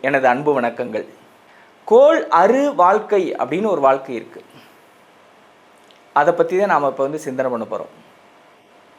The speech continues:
என்ன அப்படின்னா, கோள்களினுடைய ஈர்ப்பு நம்மளுடைய வாழ்க்கையில் என்னென்னமோ செய்யுது அப்படிங்கிறது உங்க எல்லாருக்கும் தெரிஞ்சிருக்கும்.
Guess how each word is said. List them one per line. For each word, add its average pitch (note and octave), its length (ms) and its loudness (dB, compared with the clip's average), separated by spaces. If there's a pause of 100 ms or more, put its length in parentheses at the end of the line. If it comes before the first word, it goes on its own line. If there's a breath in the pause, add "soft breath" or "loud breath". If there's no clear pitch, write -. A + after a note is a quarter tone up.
(760)
என்ன G3 200 0
அப்படின்னா, C3+ 520 -4 (1800 soft breath)
கோள்களினுடைய A#3 1000 2
ஈர்ப்பு G3+ 720 -2 (1400 soft breath)
நம்மளுடைய A3+ 560 4
வாழ்க்கையில் B3 760 0
என்னென்னமோ B3 500 2
செய்யுது G#3+ 840 0 (140)
அப்படிங்கிறது E3+ 680 2
உங்க D#3 220 -2
எல்லாருக்கும் E3+ 520 2
தெரிஞ்சிருக்கும். D#3 440 -8